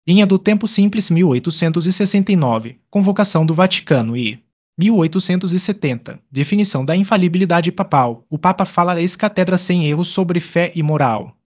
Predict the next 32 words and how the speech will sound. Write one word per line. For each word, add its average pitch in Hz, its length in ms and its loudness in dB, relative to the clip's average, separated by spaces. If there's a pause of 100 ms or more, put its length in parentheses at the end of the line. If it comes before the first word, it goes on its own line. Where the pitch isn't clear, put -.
(140)
Mil 175 160 6
oitocentos 196 560 2
e 190 80 4
setenta, 160 580 0 (100)
Encerramento 175 600 2
do 147 100 -2
concílio. 127 640 -2 (380)
Nós 135 260 -2
e 175 80 0
o 185 40 0
termo 160 280 0
ex-cátedra 180 640 -2
quando 160 220 -2
o 170 60 -2
Papa 175 280 -2
fala 185 320 -2
da 180 140 -2
cátedra 180 420 -2
de 165 100 -2
Pedro 160 300 -2
com 156 80 -8
a 143 60 -2
intenção 156 400 -4
de 143 100 -2
ensinar 156 540 -4
toda 202 180 -2
a 190 60 2
Igreja 139 320 -2
sobre 165 320 -4
fé 170 260 -6
ou 185 160 -2
moral. 156 460 0